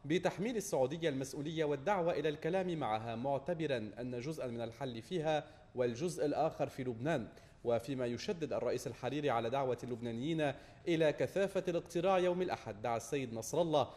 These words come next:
إلى عدم التعاطي مع الانتخابات البلدية باليأس. السيد نصر الله الذي استبعد نجاح المفاوضات اليمنية وكذلك السورية، وحمل على السعودية،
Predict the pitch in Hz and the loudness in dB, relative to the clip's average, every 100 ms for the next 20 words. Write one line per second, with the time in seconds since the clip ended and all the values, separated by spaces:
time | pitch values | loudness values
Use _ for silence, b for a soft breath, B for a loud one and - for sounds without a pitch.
0 | B B 156 151 160 190 180 170 160 151 | B B 4 6 6 4 2 2 2 4
1 | 175 139 120 120 120 123 - 131 139 139 | 4 2 0 0 -2 -6 -4 0 0 0
2 | 123 123 123 127 120 117 117 110 110 107 | 2 2 0 0 2 2 -2 -8 -6 -4
3 | - - - - 110 - 131 113 107 - | -4 -6 -12 -10 -8 -4 -2 -2 -4 -2
4 | 156 160 135 - B B - 165 170 180 | 0 4 4 2 B B 2 4 4 2
5 | - 294 240 190 160 135 175 - 143 135 | 4 4 4 2 2 2 2 0 -2 0
6 | 147 131 127 170 175 175 120 117 117 120 | 4 4 6 4 4 2 -2 0 0 -2
7 | 147 147 139 127 98 113 123 127 143 - | -2 2 4 4 0 -2 -2 -2 -2 -2
8 | 147 175 170 170 170 B B B - 107 | -2 0 2 4 2 B B B -6 0
9 | 117 - 151 156 151 147 151 185 - 196 | 0 0 -2 0 2 4 4 2 2 4
10 | 190 180 120 117 113 | 4 2 0 2 2